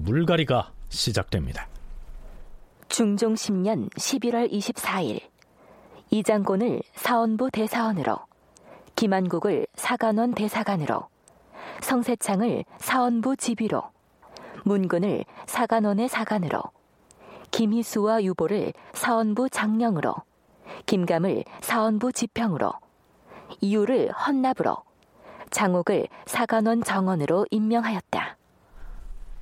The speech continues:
Speaker 1: 대간의 우두머리인 사헌부 대사헌과 사간원의 대사관을 포함해서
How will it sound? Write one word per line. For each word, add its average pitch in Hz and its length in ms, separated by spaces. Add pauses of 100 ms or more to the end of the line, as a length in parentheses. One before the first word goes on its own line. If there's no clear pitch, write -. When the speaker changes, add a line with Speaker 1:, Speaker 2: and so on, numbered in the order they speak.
(480)
Speaker 1:
대간의 151 580
우두머리인 160 960
사헌부 156 540
대사헌과 160 760
사간원의 160 560
대사관을 160 720
포함해서 120 800